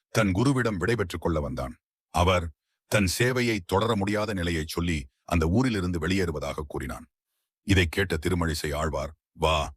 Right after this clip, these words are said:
இருவரும் சென்று பெருமாளிடம் முறையிடுவோம்" என்று சொல்லி கோயிலுக்குச் சென்றார். அங்கு தன் மனக்குறையை வெளிப்படுமாறு ஆழ்வார் ஒரு பாசுரம் பாடினார். "கணிகண்ணன் போகின்றான் காமரு பூங்கச்சி மணிவண்ணா,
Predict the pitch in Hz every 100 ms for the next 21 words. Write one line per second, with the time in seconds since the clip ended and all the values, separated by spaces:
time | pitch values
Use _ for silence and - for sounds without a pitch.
0 | _ 80 90 92 90 82 82 82 80 87
1 | 85 80 78 76 95 92 82 82 85 80
2 | 78 - 80 76 - 85 76 67 71 -
3 | 62 67 - _ _ _ - - 98 92
4 | 87 80 78 110 117 98 87 85 78 98
5 | 87 85 76 80 80 82 82 85 82 76
6 | 78 82 80 67 76 71 65 - _ _
7 | _ _ _ _ - 110 131 147 135 123
8 | 101 107 107 101 90 92 95 90 87 98
9 | 92 87 90 82 78 85 80 82 85 78
10 | 67 73